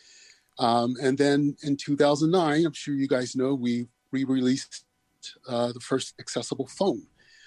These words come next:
uh, all built in. So you buy an iPhone and, you know, you could turn on VoiceOver right away. You didn't need to install anything. It just worked. And that was really groundbreaking.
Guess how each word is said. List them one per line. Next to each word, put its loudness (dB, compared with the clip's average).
uh, -4
all 4
built 2
in. 2
So -6
you -4
buy 4
an 4
iPhone -2
and, -4
you 0
know, -4
you -6
could -6
turn 2
on 4
VoiceOver 0
right -2
away. 4
You -2
didn't -4
need -2
to -8
install -6
anything. 0
It -8
just -10
worked. 2
And -10
that -8
was -4
really 6
groundbreaking. -2